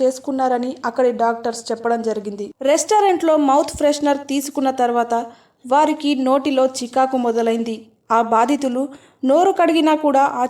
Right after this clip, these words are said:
చికాకు తగ్గలేదు. ఇలా ఒకరి తర్వాత ఒకరు రక్తపు వాంతులు చేసుకోవడం జరిగింది. డ్రై ఐస్ ఎంత డేంజరో తెలుసుకున్నారు కదా.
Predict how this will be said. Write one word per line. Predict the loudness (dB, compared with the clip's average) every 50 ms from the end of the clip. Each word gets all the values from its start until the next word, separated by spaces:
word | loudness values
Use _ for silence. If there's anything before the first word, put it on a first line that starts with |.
| -4 -6
చికాకు | -4 0 0 0 0 -2 -6 -8 -6
తగ్గలేదు. | -2 -2 -2 0 0 0 0 0 0 0 -2 -4 -4 -8 -10 -6
ఇలా | -2 0 0 0 0 -2 -4 -4
ఒకరి | -2 0 0 0 0
తర్వాత | 2 2 2 2 2 2 2 2
ఒకరు | 2 2 2 2 0 0 0 -2 -4 -8 -14 -20 _ _ _ -4
రక్తపు | -2 -2 -2 0 -2 -4 -2 0 0
వాంతులు | 2 2 2 2 0 0 -2 -2 -2 0
చేసుకోవడం | 0 0 0 0 0 0 2 2 2 0 -2 0
జరిగింది. | 0 0 0 0 0 -2 -2 -2 -2 -4 -6 -8 -14 _ _ _ _ -10
డ్రై | -4 0 2 2 2
ఐస్ | 2 2 2 2 0 -2 -8 -14 -18 _ _ _ -6
ఎంత | 0 0 0 2 2 0
డేంజరో | 0 2 2 2 4 4 4 4 4 4 2 2
తెలుసుకున్నారు | 0 0 -2 -2 -2 -4 -6 -4 0 0 2 0
కదా. | 0 0 0 0 0 -2